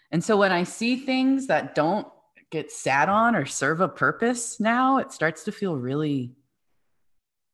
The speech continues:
like, really sad to me. I don't know. Whereas before it was fine to just be, like, this little capture museum. Um,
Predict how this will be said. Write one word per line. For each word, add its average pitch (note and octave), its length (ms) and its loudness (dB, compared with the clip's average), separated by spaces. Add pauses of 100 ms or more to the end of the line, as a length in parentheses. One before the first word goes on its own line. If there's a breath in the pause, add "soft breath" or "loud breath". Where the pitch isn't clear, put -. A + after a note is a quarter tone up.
(140)
like, D3+ 160 -2
really E3 220 0
sad B3+ 500 -2
to C3 100 -2
me. A2 320 -4
I C#3+ 80 0
don't G#3 200 0
know. C#3 500 -2
Whereas G3+ 400 4
before A#3+ 580 4
it C#3+ 80 2
was F3 160 0
fine G#3 460 2
to D#3+ 80 -2
just D3 260 -6
be, E3 80 0
like, D3+ 220 0
this D3 200 -8
little D#3+ 400 0 (360 loud breath)
capture F3 400 -4
museum. C#3 960 -2 (180)
Um, B2 520 -6